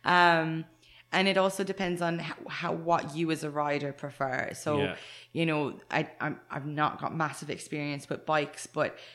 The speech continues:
Speaker 1: you can get, you know, quite a high seat or a deep seat that you can
Speaker 2: Mm-hmm.
Speaker 1: sit into.
Speaker 2: Right.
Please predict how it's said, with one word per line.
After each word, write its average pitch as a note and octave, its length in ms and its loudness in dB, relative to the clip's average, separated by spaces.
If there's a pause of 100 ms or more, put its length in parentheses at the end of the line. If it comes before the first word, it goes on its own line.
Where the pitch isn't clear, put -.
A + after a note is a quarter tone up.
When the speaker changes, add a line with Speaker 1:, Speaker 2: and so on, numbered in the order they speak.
(180)
Speaker 1:
you E3+ 160 -2
can D#3+ 300 -2
get, C#3+ 340 2
you D#3 60 -4
know, C#3+ 140 0
quite C#3 260 0
a C#3 60 -2
high F3 280 0
seat F3 400 -4
or D3 120 0
a C#3+ 100 2
deep D3+ 320 -8
seat - 280 -8
that C3 100 -4
you A#2 120 -4
can C#3 140 -2
Speaker 2:
Mm-hmm. C#3 40 -8
Speaker 1:
sit D3+ 320 -4
into. F3+ 560 2
Speaker 2:
Right. G2 300 0